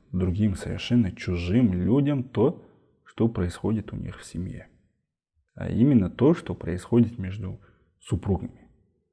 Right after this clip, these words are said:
Хуже того, когда некоторые мужчины начинают рассказывать своим друзьям о недостатках жены.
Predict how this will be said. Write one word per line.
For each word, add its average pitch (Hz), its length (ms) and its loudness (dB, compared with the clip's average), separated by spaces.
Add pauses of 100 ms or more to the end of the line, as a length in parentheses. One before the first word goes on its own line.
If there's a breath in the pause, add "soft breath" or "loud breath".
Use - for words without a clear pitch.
(240)
Хуже 156 340 6
того, 123 280 2
когда 87 280 0
некоторые 90 600 0
мужчины 117 760 4 (600)
начинают 92 520 -4
рассказывать 104 600 -2
своим - 320 -8
друзьям 92 680 2 (600 loud breath)
о - 100 -6
недостатках 92 800 2 (720)
жены. 82 560 -2